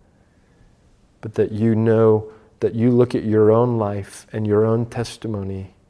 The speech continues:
and see how it is that you are living out what you say you believe. You see, Paul knows, because Paul knows that it is especially easy to be self-deceived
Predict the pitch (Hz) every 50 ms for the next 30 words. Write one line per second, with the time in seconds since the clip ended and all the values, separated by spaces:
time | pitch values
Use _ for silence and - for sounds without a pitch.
0 | _ _ _ _ _ _ _ _ _ _ _ _ _ _ _ _ _ _ - 101
1 | 95 87 - - - - 120 117 113 110 101 113 117 120 131 131 135 127 123 117
2 | 110 101 104 - - - - - 110 101 95 113 110 101 113 117 113 110 107 104
3 | 101 101 98 95 - _ _ _ _ _ _ _ _ - 113 113 113 120 131 139
4 | 131 117 127 135 135 127 123 123 - - 113 113 113 110 104 - - 117 110 107
5 | - 113 107 98 101 98 - - - - - - 120 110 110 113 110 110 110 110
6 | 110 117 120 107 104 104 101 104 101 98 101 101 107 107 104 98 - - - _
7 | _ _ _ _ _ _ _ _ _ _ _ _ _ _ _ _ _ _ _ _
8 | _ _ _ - - - - - - - 113 120 117 107 110 110 104 101 101 104
9 | 110 - - - - _ _ _ _ _ - - _ _ - 123 117 117 - -
10 | - - - 135 135 139 135 127 123 123 120 117 107 104 107 113 110 - - -
11 | _ _ _ _ _ - 117 117 113 110 123 120 127 123 113 123 120 117 - -
12 | - - - - 131 131 - - - 151 147 143 143 - - 127 127 135 139 123
13 | 117 - 113 104 101 101 - - 120 113 101 120 113 110 101 - - - - 135
14 | 131 135 123 - - _ - 135 117 - - - - 127 123 117 101 92 98 104
15 | 110 - - - -